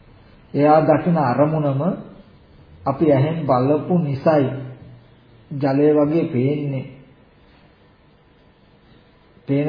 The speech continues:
දේ තියෙනව නෙමෙයි කියලා අපි නුවණකින් බලන නිසා අර සතාගේ මට්ටමේ රූපෙකු, සතාගේ මට්ටමේ දුකත් අපිට නිරුද්ධ වෙලානේ.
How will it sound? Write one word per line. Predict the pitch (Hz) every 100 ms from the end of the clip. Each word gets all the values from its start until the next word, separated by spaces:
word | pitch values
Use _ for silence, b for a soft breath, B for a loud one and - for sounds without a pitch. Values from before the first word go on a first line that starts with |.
| 143
දේ | 156
තියෙනව | 147 143 143 156
නෙමෙයි | 135 139 151
කියලා | 151 175
අපි | 170 175
නුවණකින් | 139 143 160 170 185
බලන | 131 127 160 175
නිසා | 147 147 151 156 - - - - _ _ _ _ _ _ _ _ _ -
අර | 143
සතාගේ | 165 127 - 156 170 175
මට්ටමේ | 170 170 - 180 175 185 185 175 151 - - - 165
රූපෙකු, | 139 156 165 180 180
සතාගේ | 180 143 156 156 160
මට්ටමේ | 170 - 180 170
දුකත් | 139 139 175 -
අපිට | 175 190
නිරුද්ධ | 190 151 170 190
වෙලානේ. | 202 208 202 185